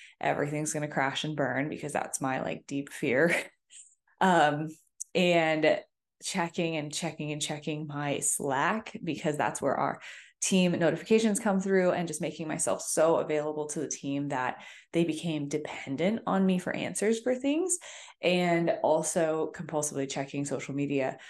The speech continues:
to look for, like, new leads and new people that could become clients, and,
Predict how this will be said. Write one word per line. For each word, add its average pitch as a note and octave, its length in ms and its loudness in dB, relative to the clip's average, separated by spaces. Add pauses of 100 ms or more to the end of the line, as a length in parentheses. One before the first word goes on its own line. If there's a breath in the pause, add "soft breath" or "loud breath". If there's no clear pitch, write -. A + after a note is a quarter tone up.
(180 loud breath)
to F3+ 100 2
look C#3+ 300 2
for, C#3 680 2
like, - 280 -6
new C#3+ 240 -4
leads A3 520 4
and D#3 200 2
new C#3 120 -4
people D3 320 -8
that - 120 -8
could D#3 120 -4
become - 320 -8
clients, F#3+ 640 0
and, D3 340 -6